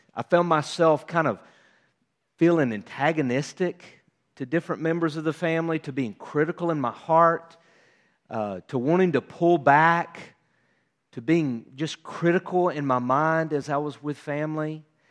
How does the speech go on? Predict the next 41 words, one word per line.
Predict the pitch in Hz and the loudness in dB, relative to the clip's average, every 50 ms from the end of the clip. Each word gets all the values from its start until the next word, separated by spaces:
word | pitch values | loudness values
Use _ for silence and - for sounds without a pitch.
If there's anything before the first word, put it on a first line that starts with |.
| _ _ _ _ _ _ | _ _ _ _ _ _
And | - 156 147 | -4 -4 -2
sometimes | - - 247 262 - 220 247 220 180 156 | -2 -2 -4 -2 0 0 0 0 2 0
as | 175 147 165 | -2 2 2
I'm | 185 190 185 156 | 2 2 2 -2
experiencing | 135 - - - - - 196 220 233 208 - 190 165 | -4 -6 -10 -14 -4 0 0 0 0 0 -2 0 2
that, | 156 151 143 | 2 2 2
especially | 139 135 - - 185 175 - - 165 | 2 -2 -2 -2 -2 -2 0 -2 -2
if | 143 - 147 | -2 -2 -4
you | 151 139 | -4 -2
have | 151 139 | -2 -2
those | 131 139 127 - | -2 -4 -4 -4
high | 131 160 147 135 | -4 -2 -2 -2
expectations, | - - - - 131 - - - 165 165 180 156 - 139 117 101 - _ _ _ _ _ _ _ | -4 -8 -10 -10 -10 -10 -8 -6 -6 -4 -4 -6 -8 -10 -10 -12 -14 _ _ _ _ _ _ _
you | 165 180 | -8 -4
just | 208 311 285 - | -4 -4 -4 -4
feel | - 294 285 277 | -4 -2 -2 0
defeated. | 208 208 - - - - 208 240 254 185 131 104 101 | 0 0 0 0 0 0 2 2 2 2 0 -4 -2
I | 113 165 220 | -2 0 0
don't | 285 302 | 0 2
know | 262 269 | 2 2
if | 269 - - - | 2 2 0 -6
you | 147 165 202 233 | -6 -4 0 0
experienced | 202 147 107 - - - - - 160 165 180 165 131 - - | 0 0 -2 -6 -14 -16 -8 -4 -2 -2 -2 -4 -6 -10 -12
any | - 139 156 160 151 135 | -10 -6 -4 -2 -2 -2
of | 117 | -2
that, | 101 107 104 98 87 82 78 - _ _ _ _ _ _ _ _ _ _ _ _ _ _ _ _ _ _ _ | -2 -4 -4 -4 -6 -8 -12 -14 _ _ _ _ _ _ _ _ _ _ _ _ _ _ _ _ _ _ _
but | - - - | -16 -10 -10
I | 220 | -10
certainly | 214 - - - 156 156 101 - - 95 | -10 -10 -8 -8 -8 -8 -8 -10 -18 -20
did. | - - - 196 - - - - _ _ _ _ _ _ _ _ _ _ _ _ _ - | -20 -20 -20 -20 -20 -20 -20 -20 _ _ _ _ _ _ _ _ _ _ _ _ _ -12
And | 127 143 | -12 -10
I | 160 | -10
struggled, | 147 - - - - - 131 120 147 156 131 117 104 98 | -10 -12 -14 -14 -16 -18 -14 -10 -8 -8 -8 -8 -10 -10
and | 107 117 123 | -10 -8 -8
it | 151 - | -8 -8
was | 139 131 | -10 -14
hard, | - - - - 131 131 127 113 95 80 78 76 - _ _ _ _ _ _ _ _ _ _ _ | -18 -20 -10 -6 -4 -2 -2 -2 -4 -6 -10 -14 -20 _ _ _ _ _ _ _ _ _ _ _
and | - 127 123 | -10 -10 -10
it | - | -10
was | 107 104 98 | -12 -16 -12
difficult. | 92 120 123 - - 120 - - 95 85 76 78 | -8 -6 -8 -6 -8 -14 -12 -12 -12 -12 -12 -14